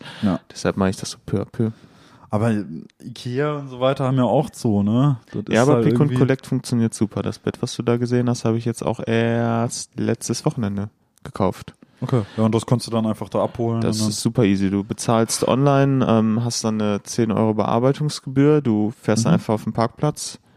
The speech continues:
Speaker 2: ähm, bekommst
Speaker 1: Ja.
Speaker 2: ein Zeitfenster, so zwischen elf und zwölf, ist immer ein Stundenzeitfenster,
Speaker 1: Mhm.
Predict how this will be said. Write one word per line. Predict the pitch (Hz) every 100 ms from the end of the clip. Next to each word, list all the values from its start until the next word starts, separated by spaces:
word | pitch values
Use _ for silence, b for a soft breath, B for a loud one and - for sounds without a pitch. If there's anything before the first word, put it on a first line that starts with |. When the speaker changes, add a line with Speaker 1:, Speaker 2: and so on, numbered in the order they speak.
| b -
Speaker 2:
ähm, | 101 98 95 104 _ -
bekommst | 107 - 113 113 - - - -
Speaker 1:
Ja. | -
Speaker 2:
ein | 110
Zeitfenster, | - 117 - 160 - 151
so | 139
zwischen | 113 - 107
elf | 82 113
und | 107
zwölf, | - 120 180
ist | 120
immer | 101 101
ein | 110
Stundenzeitfenster, | - 135 - 139 - 147 - 147
Speaker 1:
Mhm. | 135 135